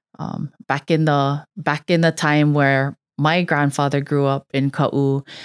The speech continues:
there was actually an, uh, uh, like, an inlet that allowed, um, the ocean to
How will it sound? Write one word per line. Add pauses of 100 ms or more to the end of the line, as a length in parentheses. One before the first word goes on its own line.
(180)
there
was
actually
an,
uh, (640)
uh,
like,
an (100)
inlet
that
allowed, (100)
um,
the
ocean (640)
to